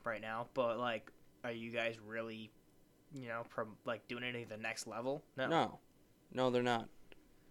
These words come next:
Speaker 2: But whatever.
Speaker 1: One thing I did not know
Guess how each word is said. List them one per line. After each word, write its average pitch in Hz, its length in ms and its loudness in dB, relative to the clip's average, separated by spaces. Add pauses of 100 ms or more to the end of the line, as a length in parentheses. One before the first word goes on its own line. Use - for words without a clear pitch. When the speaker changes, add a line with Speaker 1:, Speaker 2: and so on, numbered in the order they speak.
(240)
Speaker 2:
But 113 280 4
whatever. 110 460 6 (640)
Speaker 1:
One 165 180 4
thing 202 140 8
I 139 80 8
did 135 200 4
not 139 200 8
know 127 300 2